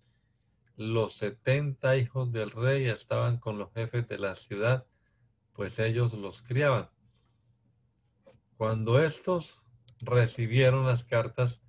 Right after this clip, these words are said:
tomaron a los setenta hijos del rey y los degollaron. Luego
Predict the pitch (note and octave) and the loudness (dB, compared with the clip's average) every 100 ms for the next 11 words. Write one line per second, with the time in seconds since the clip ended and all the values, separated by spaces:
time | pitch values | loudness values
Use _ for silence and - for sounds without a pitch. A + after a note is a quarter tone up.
0 | _ - _ - G#2+ A2 B2 C3+ B2 A2 | _ -20 _ -6 -2 2 4 4 2 0
1 | - G#2 - C#3 E3+ D#3+ - C3+ C#3 A#2+ | -2 -6 -2 -2 -2 -4 -2 2 2 0
2 | C3 C3 B2 B2 A#2+ B2+ - _ _ _ | -2 0 2 2 2 2 -4 _ _ _
3 | A#2+ B2+ B2+ B2 B2+ B2 - B2 A#2+ A#2+ | 0 4 4 4 4 2 0 2 2 4
4 | B2 A#2+ G2+ F2+ _ _ _ _ _ _ | 4 4 2 -8 _ _ _ _ _ _
5 | _ _ G2 G#2 A2 A#2 A#2 G#2 | _ _ -4 0 2 2 2 0